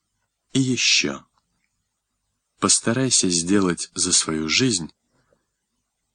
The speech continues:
больше, чем я". "Спасибо, отец. А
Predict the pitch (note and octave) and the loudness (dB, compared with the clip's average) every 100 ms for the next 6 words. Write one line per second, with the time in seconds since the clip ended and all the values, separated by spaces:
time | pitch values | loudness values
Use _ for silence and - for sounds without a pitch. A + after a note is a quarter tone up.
0 | _ - F2+ A#2 A2+ G#2 - F#2 D#2 D2 | _ -6 0 2 2 0 -2 -4 -8 -12
1 | C2+ - _ _ _ _ _ _ _ _ | -16 -20 _ _ _ _ _ _ _ _
2 | _ _ _ _ _ _ _ _ _ _ | _ _ _ _ _ _ _ _ _ _
3 | _ _ _ _ - A2+ - A2 F2+ F2 | _ _ _ _ -4 0 4 4 2 -2
4 | F#2+ - - - - - _ _ _ A2+ | -4 -4 -8 -18 -20 -20 _ _ _ 2
5 | A2+ | 2